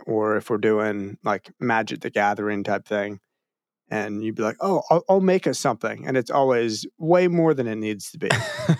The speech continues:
Speaker 1: Like, I would be totally cool with just, like, a Domino's pizza, you know, but you're, you're a Jake in that way. Like, I feel like
Speaker 2: Yeah,
Speaker 1: you're,
Speaker 2: that's, that's
Speaker 1: you
Speaker 2: why
Speaker 1: got
Speaker 2: Jake's my
Speaker 1: guests or you
Speaker 2: soul
Speaker 1: got someone
Speaker 2: sister.
Speaker 1: over, you're gonna go all out with what you're cooking or making or drinking or whatever.
Speaker 2: Yeah,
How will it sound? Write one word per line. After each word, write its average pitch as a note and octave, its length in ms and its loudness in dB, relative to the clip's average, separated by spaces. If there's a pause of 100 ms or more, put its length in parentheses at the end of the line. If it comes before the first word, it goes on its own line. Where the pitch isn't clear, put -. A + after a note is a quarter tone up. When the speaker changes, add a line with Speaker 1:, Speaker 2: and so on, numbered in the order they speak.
(400)
Speaker 1:
Like, A#2+ 120 -2
I D#3+ 120 4
would F#3+ 100 4
be E3+ 100 4
totally E3 300 4
cool D#3 140 4
with C3+ 100 2
just, B2 160 -4
like, A2 200 0
a G2+ 360 0
Domino's B2+ 540 2
pizza, - 520 -4 (320)
you A2+ 60 -2
know, G2+ 220 0
but G2 200 -2 (600)
you're, D#3 260 4
you're F3 300 4
a D#3 40 2
Jake C#3+ 360 2
in A#2+ 100 0
that A2+ 260 0
way. G2+ 220 -2
Like, A2 220 -2
I A2 60 0
feel B2 140 2
like A2 80 4
Speaker 2:
Yeah, A#2+ 300 4
Speaker 1:
you're, A#2 100 2
Speaker 2:
that's, B2 300 2 (100)
that's B2+ 140 4
Speaker 1:
you D3 80 6
Speaker 2:
why D#3 80 6
Speaker 1:
got C#3+ 80 2
Speaker 2:
Jake's A#2+ 180 4
my C#3+ 60 4
Speaker 1:
guests - 180 2
or - 120 2
you C3+ 80 6
Speaker 2:
soul C3+ 80 4
Speaker 1:
got - 100 0
someone C3 220 2
Speaker 2:
sister. B2+ 120 4
Speaker 1:
over, C#3 460 2
you're B2+ 140 2
gonna C3 160 2
go B2 180 4
all A#2 240 4
out A2 240 2
with - 300 -4
what A#2 240 -8
you're G#2 320 2 (160)
cooking G#2+ 340 0
or G2+ 100 -2
making G#2 420 -2
or F#2 260 -2 (180)
drinking F#2+ 460 -2 (180)
or - 120 -6
whatever. G2+ 360 -2
Speaker 2:
Yeah, D#2+ 380 0